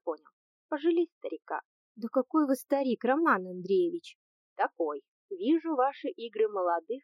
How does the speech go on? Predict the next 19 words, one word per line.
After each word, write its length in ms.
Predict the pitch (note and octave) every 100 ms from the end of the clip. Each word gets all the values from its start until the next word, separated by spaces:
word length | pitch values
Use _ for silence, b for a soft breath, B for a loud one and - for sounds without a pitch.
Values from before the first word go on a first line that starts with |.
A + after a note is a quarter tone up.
| _
и 160 | - F#3
чувствую, 540 | - A#3+ _ C4+ C#4 C#4
как 160 | F3 -
седина 460 | G3+ E3+ F3 F3+ C4
в 60 | A3+
волосах 540 | A3+ A3 - D3+ D#3+
шевелится. 760 | - - F3+ D#4 - - _ - _ _ -
Ладно, 380 | F#3+ F3 - - _ _
не 100 | A3
переживай. 540 | C4 G#3 - E3+ D3 - _ _ _
Провал 380 | - G3 G3 G3
неприятен, 640 | F#3 - F3+ F3+ - D#4+ - _
но 160 | F#3 G#3
не 120 | D#4 -
смертелен». 560 | F#3+ - - F3 F#3 - _ _ A#3
«Но 160 | B3
мы 140 | A#3 B3+
потеряли 500 | A#3+ - A#3+ D4 D4+
клиента. 640 | - D4+ D4 C#4 -